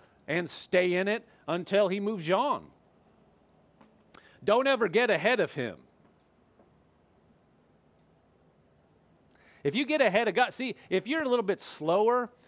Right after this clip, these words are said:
if you're following the Lord and you're a little bit slower, you can see him out in front of you.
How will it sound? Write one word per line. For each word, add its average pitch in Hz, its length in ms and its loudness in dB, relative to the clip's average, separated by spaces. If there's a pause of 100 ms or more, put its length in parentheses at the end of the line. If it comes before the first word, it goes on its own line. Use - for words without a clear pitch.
(100)
if 139 140 -4
you're 285 100 -2
following 240 600 0
the 202 80 0
Lord 139 340 -2
and 151 80 -6
you're 226 140 2
a - 20 2
little 220 160 2
bit 180 160 -2
slower, 220 400 0
you 170 180 -4
can 208 160 -8
see 233 300 -4
him 190 180 -4
out 190 200 0
in 156 40 -12
front 196 280 -4
of 139 80 -4
you. 104 160 -8